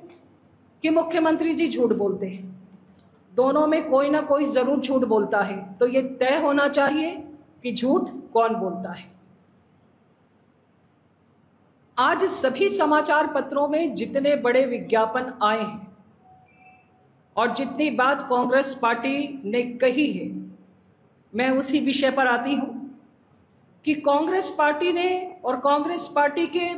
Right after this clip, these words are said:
मुख्यमंत्री भूपेश बघेल जी ने कहा कि हम कर्जा माफ करेंगे।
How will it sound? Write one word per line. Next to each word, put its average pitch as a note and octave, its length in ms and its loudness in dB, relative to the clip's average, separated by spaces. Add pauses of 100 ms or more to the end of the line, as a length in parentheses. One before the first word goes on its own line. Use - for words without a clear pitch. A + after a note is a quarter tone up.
मुख्यमंत्री D4+ 720 0
भूपेश C4+ 540 0
बघेल D#4 320 0
जी D4+ 160 2
ने D4+ 120 0
कहा B3 300 0 (1300)
कि D#4+ 100 0
हम E4+ 300 0
कर्जा C#4 420 2
माफ C4 460 0
करेंगे। G3 460 -2